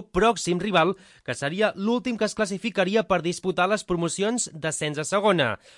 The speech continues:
Les possibilitats de disputar el play-off s'han reduït dràsticament després de la derrota contra Can Vitalet per dos a zero. Aquest resultat ha obligat el club anxover a reajustar les seves aspiracions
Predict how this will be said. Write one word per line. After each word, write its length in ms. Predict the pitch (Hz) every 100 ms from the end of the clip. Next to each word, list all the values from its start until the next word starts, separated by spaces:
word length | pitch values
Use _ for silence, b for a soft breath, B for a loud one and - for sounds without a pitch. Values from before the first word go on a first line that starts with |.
| B B
Les 240 | 120 131 -
possibilitats 640 | 165 156 165 165 170 135
de 80 | 143
disputar 320 | 139 147 151
el 80 | 147
play-off 400 | 151 147 160 -
s'han 240 | - 156
reduït 400 | 160 156 156 151
dràsticament 560 | 147 139 170 202 180 185 - b b
després 480 | 127 117 - 202 180
de 80 | 226
la 80 |
derrota 540 | 190 175 175 208 220 220
contra 320 | 196 185 165
Can 160 | 175 202
Vitalet 480 | 208 190 190 202 -
per 140 | 170
dos 240 | 143 156 175
a 60 |
zero. 300 | 196 190 135 107 b b b b
Aquest 320 | 117 151 143
resultat 560 | 151 151 147 165 160
ha 80 | 156
obligat 480 | 151 143 147 156 156
el 140 | 151 160
club 160 | 151 165
anxover 400 | 160 180 165 180
a 80 | 180
reajustar 640 | 170 180 160 175 - 190
les 160 | 175 196
seves 160 | 175
aspiracions 720 | 160 - 220 214 170 147 147